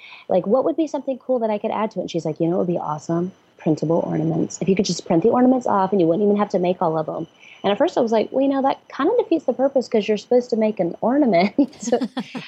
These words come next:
But it, but, but that's how it is, because that, that's real life, and that's what I want. I want moms and dads to be able to have an easy, easy thing to lead their kids to the Lord. It should not be hard,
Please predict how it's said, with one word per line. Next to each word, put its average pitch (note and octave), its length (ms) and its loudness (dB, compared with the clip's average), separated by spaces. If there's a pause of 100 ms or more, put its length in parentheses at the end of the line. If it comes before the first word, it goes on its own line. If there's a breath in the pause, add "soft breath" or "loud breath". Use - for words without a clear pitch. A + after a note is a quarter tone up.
(140)
But B3+ 300 2
it, B3 180 -12 (200)
but, C4+ 180 0 (240)
but D#4+ 140 0
that's G4+ 200 -2
how A4 220 2
it G#4+ 80 0
is, A#3+ 80 -6
because A3+ 280 -6
that, A3 220 0 (160)
that's A#3 340 -2
real G#3+ 160 -4
life, E3+ 220 -4
and D#3+ 80 -6
that's F#3+ 140 -6
what G#3+ 100 -4
I - 20 0
want. D3+ 200 -4
I F3 60 0
want A3 220 -2
moms F3 460 -2
and F#3 180 0
dads D3+ 400 2
to F#3 60 -4
be F3 60 4
able E3 120 4
to E3+ 60 -2
have C#3+ 80 0
an D3+ 140 0 (180)
easy, C4+ 680 4
easy A3+ 320 4
thing D#3+ 440 2 (260)
to F#3+ 100 -2
lead E3+ 180 4
their D#3 120 4
kids D3+ 260 -2
to D#3 60 2
the D3 100 4
Lord. A#2+ 260 4
It A#2+ 120 0
should A3+ 180 2
not G#3 200 2
be A#3+ 120 2
hard, F3+ 420 2